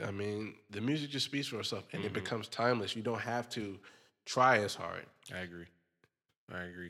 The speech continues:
Speaker 2: hundred percent. But, um, yeah, bro, if you ain't got nothing else, then we can wrap up.
Speaker 1: Um, I mean,
Speaker 2: Just final thoughts on the album?
Speaker 1: Uh, listen, man, if y'all haven't heard it,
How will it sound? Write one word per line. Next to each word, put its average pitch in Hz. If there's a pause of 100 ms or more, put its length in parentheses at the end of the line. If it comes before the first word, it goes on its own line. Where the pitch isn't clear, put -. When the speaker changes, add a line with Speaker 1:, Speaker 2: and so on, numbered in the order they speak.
Speaker 2:
hundred 90
percent. 92 (880)
But, 113
um, 107 (580)
yeah, 139
bro, 120
if 120
you 143
ain't 147
got 135
nothing 139
else, 151
then 101
we 123
can 123
wrap 123
up. 76 (420)
Speaker 1:
Um, 98 (140)
I 104
mean, 113 (160)
Speaker 2:
Just 101
final 113
thoughts 117
on 127
the 127
album? 135 (280)
Speaker 1:
Uh, 123 (920)
listen, 113
man, 107
if 107
y'all 120
haven't 131
heard 139
it, 156